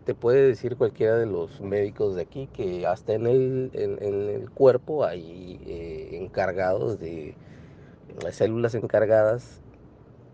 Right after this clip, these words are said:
eh, o mecanismos encargados de eliminar células que están defectuosas,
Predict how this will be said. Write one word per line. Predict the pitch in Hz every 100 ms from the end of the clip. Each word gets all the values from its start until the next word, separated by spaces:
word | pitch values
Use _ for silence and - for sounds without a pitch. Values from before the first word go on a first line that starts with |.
| -
eh, | 80
o | 82
mecanismos | 80 - 90 87 117 123
encargados | 120 110 95 92 101 110 95
de | 101 - -
eliminar | 92 92 90 95 98
células | 117 110 117 117
que |
están | 98 92 98
defectuosas, | 104 101 - 113 123 - 87 -